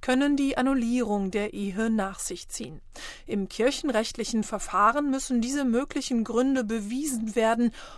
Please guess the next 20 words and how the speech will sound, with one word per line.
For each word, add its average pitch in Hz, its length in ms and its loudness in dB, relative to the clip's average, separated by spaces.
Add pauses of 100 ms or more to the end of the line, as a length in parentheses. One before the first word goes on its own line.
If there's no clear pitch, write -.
(140)
um 254 160 6
die 214 240 0
Ehe 233 580 2
im 220 200 2
Nachhinein 214 720 2
für - 180 0
nichtig 233 500 0
erklären 214 440 0
zu - 160 -6
können. 214 380 -2 (420)
Es - 120 -2
handelt 226 280 4
sich 226 180 -2
damit 233 400 4
um 254 160 2
keine 220 540 2
Eheauflösung, 226 1200 2 (340)
sondern 214 540 4
den 190 200 0
Beweis, 202 520 2